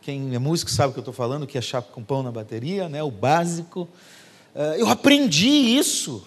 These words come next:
<laughs> Nesse tipo de ambiente,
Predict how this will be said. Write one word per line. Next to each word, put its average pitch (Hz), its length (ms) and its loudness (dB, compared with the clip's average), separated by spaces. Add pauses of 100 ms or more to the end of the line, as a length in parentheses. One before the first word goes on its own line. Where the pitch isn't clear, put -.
<laughs> - 1200 -16
Nesse 247 540 6
tipo 294 340 6
de 214 120 2
ambiente, 214 920 4